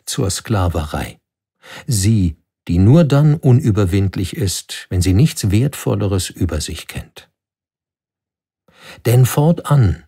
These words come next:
bedarf sie der Gunst des Schicksals, und das ist die schwerste Knechtschaft. So kommt es denn zu einem Leben voll Angst, Misstrauen, Zagen, Furcht vor dem Zufall und vor zeitlichen Wechselfällen.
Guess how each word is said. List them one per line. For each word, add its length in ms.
bedarf 400
sie 160
der 140
Gunst 480
des 100
Schicksals, 800
und 160
das 180
ist 140
die 100
schwerste 460
Knechtschaft. 800
So 280
kommt 360
es 140
denn 160
zu 160
einem 220
Leben 280
voll 340
Angst, 540
Misstrauen, 680
Zagen, 640
Furcht 540
vor 100
dem 180
Zufall 680
und 180
vor 220
zeitlichen 680
Wechselfällen. 680